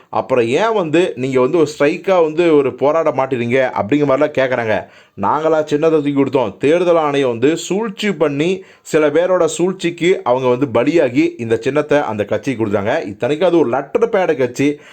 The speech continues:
அதுக்கு கூட போய் நாங்க வந்து என்ன சொல்றது, போட்டி போட முடியுமா, இல்ல சண்டை போட முடியுமா?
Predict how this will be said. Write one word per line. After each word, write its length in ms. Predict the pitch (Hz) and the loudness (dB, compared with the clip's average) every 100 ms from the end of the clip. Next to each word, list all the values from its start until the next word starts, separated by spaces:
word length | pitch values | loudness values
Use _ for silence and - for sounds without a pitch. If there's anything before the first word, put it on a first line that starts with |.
| - | -10
அதுக்கு 360 | - 156 185 170 | -2 0 0 0
கூட 220 | 185 208 | 2 2
போய் 220 | 202 180 | 0 0
நாங்க 120 | 156 143 | 2 0
வந்து 240 | 139 160 156 139 120 104 95 - - | 2 4 4 4 2 0 -2 -10 -10
என்ன 140 | 127 165 | -4 0
சொல்றது, 380 | 165 131 117 110 | 2 2 2 0
போட்டி 320 | 147 160 160 | 0 0 0
போட 180 | 139 123 | 0 2
முடியுமா, 300 | 110 107 147 | 0 0 0
இல்ல 140 | 147 | 0
சண்டை 300 | - 123 147 | -2 -2 0
போட 200 | 127 113 | 2 0
முடியுமா? 400 | 104 104 104 104 | 0 -2 -2 -4